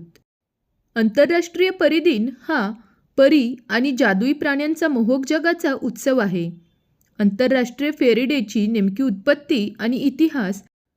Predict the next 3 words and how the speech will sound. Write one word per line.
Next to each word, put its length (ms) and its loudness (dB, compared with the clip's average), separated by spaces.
योग्यरित्या 840 2
दस्तऐवजीकरण 1000 0
नाही. 420 -2